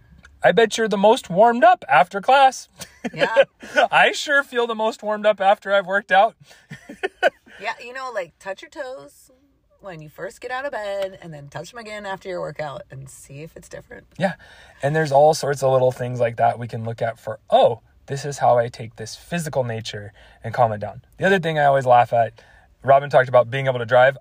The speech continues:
Speaker 1: I always go, "If I don't take a moment to wipe the sweat off,
Speaker 2: <laughs>
Speaker 1: I'm creating puddles everywhere." <laughs> And it's
Speaker 2: Gross.
Speaker 1: gross. So,
Speaker 2: <laughs>
Speaker 1: like,
Speaker 2: Ew.
Speaker 1: like,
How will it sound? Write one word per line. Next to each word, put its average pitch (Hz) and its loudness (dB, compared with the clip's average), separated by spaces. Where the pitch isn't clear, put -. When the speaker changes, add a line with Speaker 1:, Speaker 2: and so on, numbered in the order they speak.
Speaker 1:
I 151 4
always 156 -2
go, 127 -2
"If 156 -4
I 135 6
don't 233 -2
take 156 -10
a 185 0
moment 147 -6
to 131 -12
wipe 117 -10
the 131 -12
sweat 120 -8
off, - 0
Speaker 2:
<laughs> - -14
Speaker 1:
I'm 156 2
creating 151 -6
puddles 123 -4
everywhere." 104 -10
<laughs> - -12
And 170 0
it's 160 -2
Speaker 2:
Gross. 135 0
Speaker 1:
gross. - -2
So, 214 2
Speaker 2:
<laughs> 180 -20
Speaker 1:
like, 220 2
Speaker 2:
Ew. 190 -14
Speaker 1:
like, 202 -4